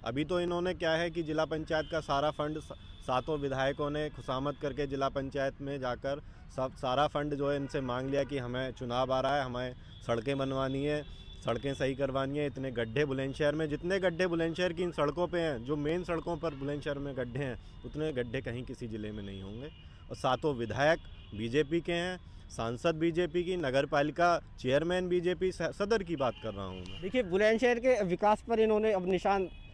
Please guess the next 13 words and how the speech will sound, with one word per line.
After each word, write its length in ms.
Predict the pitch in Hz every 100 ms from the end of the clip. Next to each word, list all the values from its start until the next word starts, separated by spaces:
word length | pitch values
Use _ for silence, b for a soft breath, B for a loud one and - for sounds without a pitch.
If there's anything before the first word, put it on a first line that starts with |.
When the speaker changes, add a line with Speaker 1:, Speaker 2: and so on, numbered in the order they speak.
| - 165
Speaker 2:
निशाना 440 | 165 180 175 196 175
साध 200 | 175 185
दिया 220 | 202 214
है। 100 | 208
अब 120 | 196
आपको 260 | 202 - 214
बताना 280 | 196 196
पड़ेगा 300 | 180 202 233
कि 60 | 233
विकास 360 | 196 196 226 -
कितना 320 | 214 208 196
हुआ 220 | 180 185
है, 140 | 175